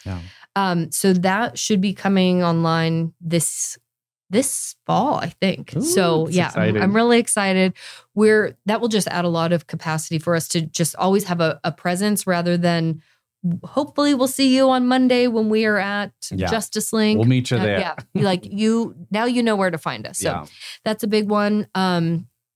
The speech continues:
Speaker 2: we recently applied to become, or to, to have a financial empowerment counselor program. So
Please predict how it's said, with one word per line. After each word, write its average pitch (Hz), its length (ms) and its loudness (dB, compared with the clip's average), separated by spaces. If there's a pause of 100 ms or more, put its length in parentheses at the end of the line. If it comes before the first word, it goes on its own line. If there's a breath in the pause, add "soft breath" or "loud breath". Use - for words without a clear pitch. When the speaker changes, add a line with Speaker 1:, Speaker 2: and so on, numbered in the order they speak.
(160)
Speaker 2:
we 196 200 2
recently 196 460 0
applied 180 520 -2
to 180 600 -2
become, 175 680 -4
or 175 140 0
to, 160 240 -2
to 170 240 -4
have 170 160 -4
a 156 360 -2
financial 175 540 -2
empowerment 175 380 -4
counselor 180 540 -2
program. 262 760 -2 (560 soft breath)
So 170 340 -2